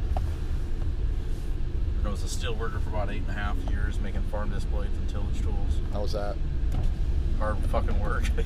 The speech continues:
Speaker 1: <laughs>
Speaker 2: Was it?
Speaker 1: Oh, yeah. A lot of the guys that you see it come out of there, you know, all broken up and tore up and fingers messed up and everything else under the sun, you know?
Speaker 2: Yep.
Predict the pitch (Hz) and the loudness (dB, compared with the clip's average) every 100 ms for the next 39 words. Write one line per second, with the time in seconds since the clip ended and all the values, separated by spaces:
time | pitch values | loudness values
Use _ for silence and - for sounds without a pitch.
0 | - - - - 104 120 123 - - - | 2 0 0 0 0 2 2 2 0 0
1 | 107 98 - - - - - - - - | 0 2 2 2 0 0 0 2 2 2
2 | - - - - 98 - 107 107 107 - | 2 0 0 0 0 2 2 2 2 0
3 | - - - - - - - - - - | 0 0 0 0 0 0 0 0 0 0
4 | - - - 98 - - - - - - | 0 0 0 0 0 0 0 2 2 2
5 | - - - - - - - - - - | 0 0 0 -2 -2 0 2 2 2 0
6 | - - - 190 180 180 185 - - - | 0 0 0 0 0 0 2 2 2 0
7 | - - - - - - - - - - | 2 2 2 0 0 2 2 2 0 0
8 | - - - - - - 107 107 - 107 | 0 0 0 2 2 0 0 0 2 0
9 | 107 107 - - - - - - - - | 2 0 0 0 0 0 0 0 0 0
10 | - - - - - - - - - 101 | 0 0 0 2 2 2 2 2 0 0
11 | 101 104 101 101 104 107 - 104 101 98 | 0 0 -2 0 0 0 0 0 -2 -2
12 | 98 - - - - - - - - - | -2 -2 0 0 0 -2 -2 -2 -2 -2
13 | - - - - - - - 110 123 | -2 -2 -2 0 0 -2 -2 -2 -2